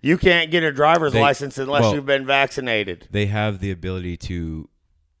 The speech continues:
Speaker 2: persuade and put your hand behind your back to do what
Speaker 1: They can
Speaker 2: they
Speaker 1: twist
Speaker 2: want
Speaker 1: your
Speaker 2: you to
Speaker 1: arm in
Speaker 2: do.
Speaker 1: pretty good shape.
Speaker 2: And your decisions and the things you have to make.
Speaker 1: They can
Speaker 2: Yes.
Speaker 1: twist your arm in pretty
Speaker 2: Yes,
Speaker 1: good
Speaker 2: they
Speaker 1: shape.
Speaker 2: can twist
Speaker 1: They,
Speaker 2: it,
Speaker 1: they,
Speaker 2: yes.
Speaker 1: they can.
Speaker 2: Like your license.
Speaker 1: Yeah.
Speaker 2: You know, like, like, uh, you wanna get on a plane. You,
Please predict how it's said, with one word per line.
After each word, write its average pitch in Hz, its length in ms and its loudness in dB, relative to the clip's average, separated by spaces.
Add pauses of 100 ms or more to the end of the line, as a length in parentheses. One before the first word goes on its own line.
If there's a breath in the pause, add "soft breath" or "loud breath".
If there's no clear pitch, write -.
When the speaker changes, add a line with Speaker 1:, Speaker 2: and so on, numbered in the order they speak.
(340)
Speaker 2:
persuade 95 840 -6
and 87 160 -12
put 67 140 -8
your 80 80 -8
hand 90 200 -10
behind 85 200 -10
your 80 80 -10
back 82 480 -12
to 87 100 -14
do 82 300 -8
what 80 100 -8
Speaker 1:
They 143 180 6
can 143 180 -4
Speaker 2:
they 92 60 -6
Speaker 1:
twist 170 260 6
Speaker 2:
want 180 80 -4
Speaker 1:
your 170 120 4
Speaker 2:
you 170 60 6
to 170 40 8
Speaker 1:
arm 165 260 4
in 156 60 -2
Speaker 2:
do. 143 60 -8
Speaker 1:
pretty 147 200 2
good 143 240 0
shape. 139 400 0
Speaker 2:
And 92 100 -10
your 92 100 -6
decisions 85 580 -12
and 82 100 -10
the 80 40 -16
things 80 220 -12
you 82 80 -8
have 80 120 -8
to - 80 -16
make. 76 260 -12
Speaker 1:
They 135 180 6
can 135 140 -4
Speaker 2:
Yes. 127 80 -8
Speaker 1:
twist 160 300 0
your 156 160 0
arm 147 260 2
in 117 60 -6
pretty 127 220 -2
Speaker 2:
Yes, - 60 -6
Speaker 1:
good 127 100 -2
Speaker 2:
they 120 260 -4
Speaker 1:
shape. 101 80 -6
Speaker 2:
can 95 120 -10
twist 90 240 -8
Speaker 1:
They, 127 120 6
Speaker 2:
it, 123 100 -2
Speaker 1:
they, 131 160 2
Speaker 2:
yes. 123 100 -8
Speaker 1:
they 127 160 -2
can. 123 420 -6
Speaker 2:
Like 92 200 -8
your 101 100 -4
license. 87 640 -12
Speaker 1:
Yeah. 131 220 0 (400)
Speaker 2:
You 82 80 -14
know, 80 180 -6
like, 82 320 -8
like, 82 260 -12
uh, 82 300 -8
you 85 220 -6
wanna 90 200 -6
get 90 120 -8
on 92 80 -8
a 92 40 -8
plane. 71 420 -12
You, 78 580 -12